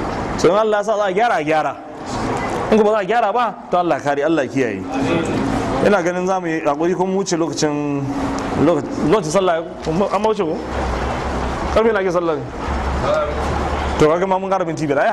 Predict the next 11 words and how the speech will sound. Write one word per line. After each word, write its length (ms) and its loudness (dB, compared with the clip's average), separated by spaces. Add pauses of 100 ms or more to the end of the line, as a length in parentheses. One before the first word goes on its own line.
haƙuri. 280 -2 (460)
Akwai 220 4
wata 80 0
doguwar 320 0
siga 220 0
da 80 0
na 80 -2
ce 80 -2
malai 240 0
karanta 340 0
nan. 120 -4